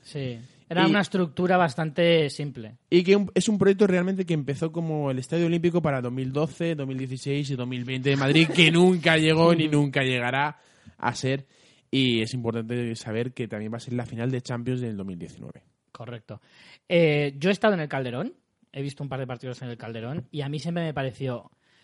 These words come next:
Speaker 1: tendrá toda la magia que queráis para los atléticos, seguro que le tienen muchísimo cariño, pero era un estadio que creo que no estaba al nivel de un equipo como el del Atlético de Madrid. Creo
Speaker 2: Pues
Speaker 1: que
Speaker 2: cinco
Speaker 1: solo ten-,
Speaker 2: estrellas tenía,
Speaker 1: tenía
Speaker 2: ¿eh?
Speaker 1: cincuenta y cuatro mil, eh, de aforo, creo. Han ganado más de diez mil, me parece.
Speaker 2: Catorce mil, donde sería eso.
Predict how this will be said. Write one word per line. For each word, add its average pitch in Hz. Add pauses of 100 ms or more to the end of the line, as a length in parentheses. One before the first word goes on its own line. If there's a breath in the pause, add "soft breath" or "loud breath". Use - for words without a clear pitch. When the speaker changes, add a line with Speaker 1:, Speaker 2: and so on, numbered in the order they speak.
(600)
Speaker 1:
tendrá 190
toda 214
la 196
magia 185
que 180
queráis 139
para 135
los 123
atléticos, 143
seguro 143
que 143
le 131
tienen 139
muchísimo 139
cariño, 127
pero 131
era 143
un 147
estadio 143
que 120
creo 131
que 151
no 127
estaba 123
al 131
nivel 127
de 160
un 127
equipo 123
como 165
el 123
del 98
Atlético 104
de 117
Madrid. 92
Creo 123
Speaker 2:
Pues 147
Speaker 1:
que 156 (160 loud breath)
Speaker 2:
cinco 127
Speaker 1:
solo 160
ten-, 190
Speaker 2:
estrellas 139
tenía, 127
Speaker 1:
tenía 180
Speaker 2:
¿eh? 208
Speaker 1:
cincuenta 160
y 139
cuatro 131
mil, 156
eh, 131
de 127
aforo, 147
creo. 175
Han 143
ganado 131
más 127
de 127
diez 117
mil, 135
me 127
parece. 120
Speaker 2:
Catorce 123
mil, 107
donde 98
sería 101
eso. 113